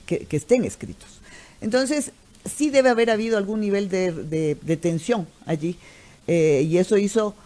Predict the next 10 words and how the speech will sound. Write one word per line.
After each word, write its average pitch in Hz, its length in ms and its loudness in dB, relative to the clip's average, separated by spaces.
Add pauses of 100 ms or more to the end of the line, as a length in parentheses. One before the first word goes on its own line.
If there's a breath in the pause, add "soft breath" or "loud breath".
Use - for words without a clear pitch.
(280 soft breath)
que, 160 360 2
que 151 80 -2
Francisco 151 440 -6
ponga, 151 300 -2
ponga 151 240 -4
la 143 120 0
renuncia. 110 380 -10 (840 soft breath)
Mencionaba 277 440 2
lo 294 100 4
de, 208 280 6